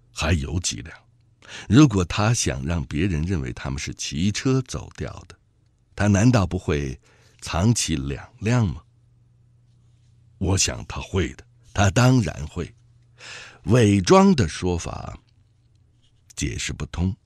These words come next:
这个细节可以作为一个很好的调查起点。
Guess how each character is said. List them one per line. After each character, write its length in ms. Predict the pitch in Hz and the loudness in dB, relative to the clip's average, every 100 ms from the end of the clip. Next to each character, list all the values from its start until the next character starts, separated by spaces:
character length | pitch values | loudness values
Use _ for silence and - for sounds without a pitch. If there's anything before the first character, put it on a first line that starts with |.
| _ _ _ _ _ _ - - - - | _ _ _ _ _ _ -20 -20 -10 2
这 120 | 156 | 4
个 80 | 139 | 6
细 200 | - 104 | 4 2
节 180 | 82 | 0
可 160 | 80 95 | 0 0
以 120 | 104 | 0
作 180 | - 78 | 0 -2
为 120 | 67 | -2
一 80 | 78 | -4
个 140 | 85 | -4
很 340 | 80 - 82 143 | -6 -2 2 2
好 380 | - - - 65 | 0 -12 -14 -12
的 220 | 64 64 - _ - | -10 -10 -12 _ -2
调 260 | 156 71 | 0 0
查 300 | - - 73 | -6 -8 -8
起 400 | 76 - - 82 | -6 -10 -6 -6
点。 220 | 123 - | -6 -10